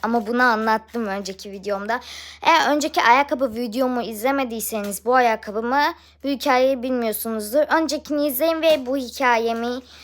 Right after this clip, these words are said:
şey yapın. Ayakkabı ile ilgili bir hikayem var. Evet, ayakkabımız böyle. O zaman giyeyim de görün. Giydim. Evet, ayakkabım böyle. Diğer ayağımda da böyle.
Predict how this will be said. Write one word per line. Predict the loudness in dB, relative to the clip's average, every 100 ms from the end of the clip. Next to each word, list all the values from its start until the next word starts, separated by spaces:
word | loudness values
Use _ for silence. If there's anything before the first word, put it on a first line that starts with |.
| -12
şey | -2 0
yapın. | 0 -2 2
Ayakkabı | 4 4 4 -2 2
ile | 2
ilgili | 2 0 -6
bir | -8
hikayem | -10 -4 -2 -2 -2 -4
var. | -8 -10 -12 -14 -18 _ _ -4
Evet, | 0 0 -2 -10 -12 -20 -20 -6
ayakkabımız | 0 0 0 -2 0 -2 2
böyle. | 4 4 2 -4 -8 -14 _ _ _ _ _ _ _ _ -20 -20 -20 -20 -20 _ -6
O | -2
zaman | 2 2 2 2
giyeyim | 0 0 0 0
de | 0
görün. | 0 0 0 0 -2 -2 -4 -4
Giydim. | -2 0 2 4 4 4 2 0 -8 _ _ _ _ _ 2 2 0 _ _ -14
Evet, | -14 -12 -14 -14 _ -18
ayakkabım | -14 -12 -10 -6 -4
böyle. | -2 -4 -8 -14 _ _ _ _ _ 0
Diğer | 0
ayağımda | 2 0 0 -2 -4
da | -2
böyle. | -2 -2 -2 -6